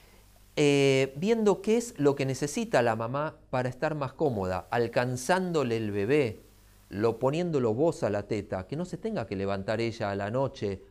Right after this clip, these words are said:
para ir a traer al bebé para tomar la teta, sino que vos le alcances el bebé.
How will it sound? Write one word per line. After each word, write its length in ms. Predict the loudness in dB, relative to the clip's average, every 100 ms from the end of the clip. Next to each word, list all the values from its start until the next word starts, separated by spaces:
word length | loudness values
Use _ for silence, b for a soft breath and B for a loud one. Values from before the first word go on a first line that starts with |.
| B
para 260 | -4 -2 0
ir 180 | 0
a 140 | 0 -2
traer 240 | -2 0
al 140 | 0 0
bebé 280 | 0 -2
para 300 | -2 -2 -2
tomar 300 | -4 -4 -2
la 140 | -2 -2
teta, 340 | -4 -4 -8 B B
sino 300 | -8 -6 -4
que 100 | -4
vos 380 | 2 2 0 -10
le 160 | -6 -4
alcances 480 | -2 -6 -4 -8
el 80 | -6
bebé. 380 | -4 -2 -4